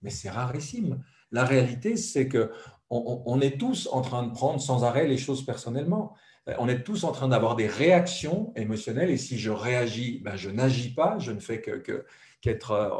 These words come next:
on m'appuie sur ce bouton-là, je pleure, on m'appuie là, je me vexe, on m'appuie là, je me mets en colère, et cetera. Je suis un être réactif,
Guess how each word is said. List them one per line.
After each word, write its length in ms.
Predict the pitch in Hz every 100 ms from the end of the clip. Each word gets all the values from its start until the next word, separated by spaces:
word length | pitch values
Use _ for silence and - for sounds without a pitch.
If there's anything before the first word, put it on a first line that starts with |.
| -
on 100 | 107
m'appuie 340 | 107 110 143
sur 160 | 127 127
ce 100 | -
bouton-là, 480 | 117 127 123 113 113
je 140 | 123
pleure, 360 | 139 175 202 190
on 80 | 139
m'appuie 380 | 117 - 120
là, 200 | 117 113 113
je 80 |
me 120 | 135 143
vexe, 360 | 175 185 180
on 80 | 175
m'appuie 360 | 117 113 123 113
là, 280 | 117 117
je 140 | 107 110
me 120 | 110
mets 100 | 110
en 120 | 110
colère, 340 | 120 147 170 143
et 80 |
cetera. 560 | 127 120 - 135 214 - - - _ _
Je 140 | - 117
suis 200 | 113 160
un 100 | 139
être 220 | 160 -
réactif, 760 | - - 143 151 - 165 180 -